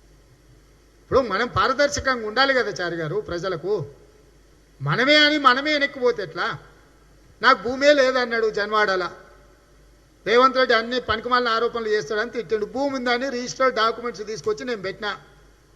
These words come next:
మళ్ళీ ఎందుకు మాట్లాడాడు? నన్ను జైలుకు తోలింది, ఆయనకు భూమి ఉంది, ఆయనకు ఫామ్ హౌస్ ఉంది, ఆయన చంపడానికి ప్రయత్నం చేస్తున్నా" అని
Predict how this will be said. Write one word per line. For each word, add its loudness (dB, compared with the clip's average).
మళ్ళీ 4
ఎందుకు -2
మాట్లాడాడు? 2
నన్ను 4
జైలుకు 4
తోలింది, 4
ఆయనకు 2
భూమి -4
ఉంది, -4
ఆయనకు 2
ఫామ్ 0
హౌస్ 0
ఉంది, -6
ఆయన -2
చంపడానికి -2
ప్రయత్నం -4
చేస్తున్నా" -6
అని -4